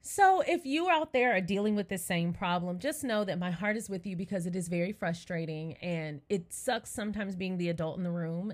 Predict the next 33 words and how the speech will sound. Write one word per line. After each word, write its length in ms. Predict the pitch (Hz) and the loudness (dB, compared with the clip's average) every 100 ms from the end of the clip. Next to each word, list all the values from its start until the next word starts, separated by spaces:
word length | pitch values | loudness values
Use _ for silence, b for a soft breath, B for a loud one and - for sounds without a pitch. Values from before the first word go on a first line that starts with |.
| - | -4
And 460 | 175 160 160 151 | -4 -2 -4 -8
sometimes 400 | - 202 202 185 | -8 -4 -4 -4
we 120 | 175 | -4
just 260 | 175 175 170 | -4 -4 -6
have 240 | 190 175 - | -6 -8 -6
to 280 | 175 160 165 b b b b b _ | -4 -4 -6 b b b b b _
know 460 | 226 233 277 277 262 | 2 6 8 8 8
that 180 | 226 190 | 6 4
we're 140 | 208 | 2
operating 460 | 180 190 190 185 180 | 2 0 0 0 0
on 120 | 170 | 0
a 60 | |
different 380 | 160 175 175 170 | 0 -2 -4 -6
plane, 380 | - 262 262 254 | -4 -2 0 0
and 120 | 190 | -2
some 200 | - 208 | -4 -6
people 300 | 208 214 185 | -6 -6 -8
choose 400 | 175 190 175 175 | -8 -4 -4 -4
to 80 | - | -4
be 160 | 170 156 | -2 -2
obtuse 540 | 160 - 294 294 294 | -4 -4 -2 -2 -4
and 220 | - 180 | -2 -2
we 120 | 170 | -2
can't 240 | 180 220 180 | -4 -6 -6
control 420 | 196 208 240 233 | -8 -6 -4 -2
it, 80 | 226 | -4
but 300 | 156 127 - | -6 -8 -4
damn 260 | 202 254 277 | 2 6 6
it, 120 | 277 | 6
sometimes 500 | 220 214 185 170 156 | 0 -2 0 0 0
it's 140 | 160 | -4
annoying. 580 | 151 135 131 135 139 170 | -4 -4 -4 -4 -2 -4
<laughs> 60 | - | -6